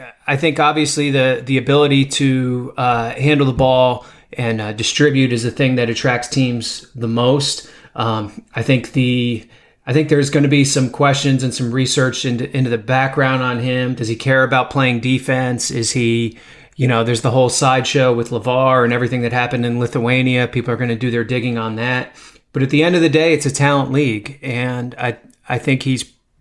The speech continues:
probably, if you were make-, if you're making that, that list right now, probably the most talented guy, um, certainly the, say, eighteen, nineteen-year-olds. And I, I think that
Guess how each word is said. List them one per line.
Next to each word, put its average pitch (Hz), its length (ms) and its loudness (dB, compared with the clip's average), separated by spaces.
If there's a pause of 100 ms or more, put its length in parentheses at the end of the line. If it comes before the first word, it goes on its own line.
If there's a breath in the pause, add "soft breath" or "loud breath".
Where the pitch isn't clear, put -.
probably, 151 960 2 (260 loud breath)
if 135 140 -4
you 143 80 6
were 139 60 4
make-, 139 360 0
if 131 80 -2
you're 135 120 2
making 139 300 2
that, 135 380 -2
that 127 380 -4
list 135 680 -2
right 127 300 -2
now, 123 480 -2 (460 soft breath)
probably 165 460 4
the 139 80 4
most 131 280 2
talented 127 380 -2
guy, 123 520 2
um, 120 360 -2
certainly 131 360 2
the, 113 420 0
say, - 520 0
eighteen, 127 460 2
nineteen-year-olds. 110 920 -4 (380 loud breath)
And 117 560 2 (280 loud breath)
I, 123 300 -4
I - 80 -2
think 131 200 0
that 131 420 -2